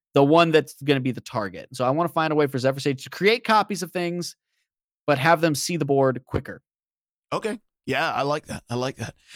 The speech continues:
Speaker 2: Well, let's move on to epics. Um, there is a lot of options when it comes to Ionia with epics. Uh, a lot of options. You have even, <laughs> go get it,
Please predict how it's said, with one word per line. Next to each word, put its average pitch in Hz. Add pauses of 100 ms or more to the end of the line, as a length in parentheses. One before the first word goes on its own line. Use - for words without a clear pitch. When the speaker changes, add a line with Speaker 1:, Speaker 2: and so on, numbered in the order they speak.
(160)
Speaker 2:
Well, 180
let's 262
move 254
on 262
to 226
epics. -
Um, 143
there 226
is 240
a 208
lot 160
of 147
options 127
when 131
it 123
comes 123
to 127
Ionia 113
with 127
epics. - (360)
Uh, 135
a 156
lot 165
of 156
options. 107
You 143
have 160
even, 170 (240)
<laughs> -
go 160
get 139
it, -